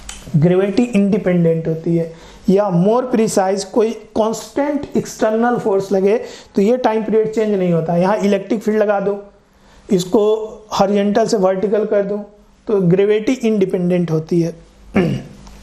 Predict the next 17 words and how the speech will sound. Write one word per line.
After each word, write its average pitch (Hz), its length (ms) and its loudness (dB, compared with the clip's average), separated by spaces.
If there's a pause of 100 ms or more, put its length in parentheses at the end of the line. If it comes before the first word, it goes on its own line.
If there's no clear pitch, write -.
(260)
वैक्यूम 175 480 2
में 220 120 2
रख 208 120 2
दो, 196 140 0 (400)
तभी 175 220 2
भी 185 80 2
इतने 196 340 0
से 214 120 -4
ऑसिलेट 170 480 0
करेगा। 160 400 -2 (920)
तो 294 80 4
चलो, 190 640 0
ये 202 240 4
जो 285 120 0
time 233 280 0
period 240 260 2
है, 262 300 -4